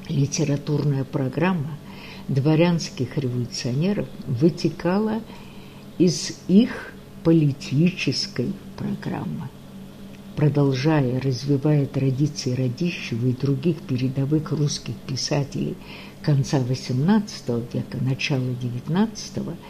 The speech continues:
примыкая к Пушкину, поэты-декабристы в соответствии с общественно-политическими задачами своего времени высоко подняли знамя борьбы за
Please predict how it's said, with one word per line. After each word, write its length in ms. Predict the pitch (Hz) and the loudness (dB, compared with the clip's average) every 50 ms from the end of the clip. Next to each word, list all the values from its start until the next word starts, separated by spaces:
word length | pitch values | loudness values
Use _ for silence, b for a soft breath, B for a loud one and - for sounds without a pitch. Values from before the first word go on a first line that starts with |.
| B B B B B B B B - | B B B B B B B B -2
примыкая 760 | - 147 156 180 180 190 196 196 202 - 202 190 165 143 131 | 2 6 8 10 10 10 10 10 8 6 6 8 8 6 4
к 160 | - - - | 2 -2 -8
Пушкину, 720 | - - 226 254 277 - - - - - 120 - 220 - - - - - - - - - - - | -4 0 2 2 2 2 -2 -6 -4 -2 -2 0 0 -2 -4 -6 -10 -16 -16 -16 -16 -16 -10 -4
поэты-декабристы 1400 | - 135 131 147 175 226 277 - - - 139 - 143 131 - - 143 127 - 143 131 123 113 - - - - 117 | 0 2 4 6 6 6 6 4 2 -2 -2 0 -2 -2 -2 -2 -2 0 0 0 0 0 0 -2 -6 -6 -6 -6
в 100 | 101 - | -6 -4
соответствии 1040 | - - - 127 123 - - - 143 156 147 131 - - - - - 139 - 208 180 - B B B B B B | -2 0 0 0 0 0 -2 0 4 4 4 4 4 -2 -10 -8 -4 -2 0 -2 -2 -4 B B B B B B
с 180 | B - - 160 | B -4 0 2
общественно-политическими 1800 | 147 147 - - - - 165 139 - - - - 131 131 127 123 - - 135 135 147 147 151 - 143 123 - - - - - - 127 117 120 123 | 2 2 0 -2 2 6 6 6 4 2 -2 -2 0 2 2 0 0 0 0 2 2 2 0 0 -2 -2 -2 -4 -8 -6 -4 -2 0 0 0 0
задачами 720 | 113 - 135 131 127 139 135 127 - - - - 123 117 | -2 -2 -2 0 0 0 0 0 0 -4 -6 -4 -2 -2
своего 580 | 117 - - - 127 131 127 117 120 120 113 110 - | -2 -4 -4 -2 -2 0 0 0 -2 -4 -4 -4 -4
времени 540 | 123 135 135 156 165 180 196 208 208 226 - B B B B B B B B B B | -2 0 2 2 4 6 6 6 6 4 2 B B B B B B B B B B
высоко 840 | B 143 120 175 180 - - - - 147 139 143 - - - 170 196 | B 4 6 8 8 6 6 4 2 2 2 0 0 0 2 2 2
подняли 1000 | 190 - - 135 131 131 135 143 139 117 117 120 127 131 135 135 135 131 127 123 | 2 0 -2 -2 -2 -2 -2 -2 -2 0 0 2 2 2 2 2 2 2 0 0
знамя 680 | 113 - - 120 117 120 120 127 131 127 131 127 127 117 - 127 | -2 -2 -2 -2 -2 0 0 0 0 0 0 -2 -2 -2 -2 0
борьбы 580 | 131 131 117 117 107 104 101 - 139 196 254 - - B B B B B B B B | 0 0 0 -2 -4 -4 0 2 4 4 4 4 0 B B B B B B B B
за 400 | 127 107 104 143 170 160 127 | -2 0 4 4 4 4 4